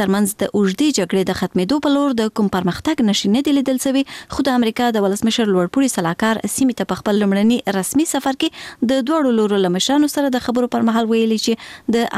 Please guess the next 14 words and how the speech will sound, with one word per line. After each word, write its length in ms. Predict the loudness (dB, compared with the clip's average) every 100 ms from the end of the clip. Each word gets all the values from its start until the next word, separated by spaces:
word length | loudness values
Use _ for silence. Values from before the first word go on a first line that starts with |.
| -2
امریکا 340 | -2 -2 -2
متحده 380 | 0 0 0 0
ایالات 220 | 0 -2 -6 -4 0
د 340 | 0 0 -2 -2
اسرائیل 340 | 0 0 0
او 80 | 0
فلسطین 360 | -4 -2 0 0 0
ترمنځ 480 | 2 2 -2 -8 -4
د 160 | -2 0
سولې 320 | 2 2 2
رامنځته 280 | 0 -2 -4 -2
کېدو 220 | 0 0
ته 300 | 0 -2 0
ژمن 340 | 2 2 0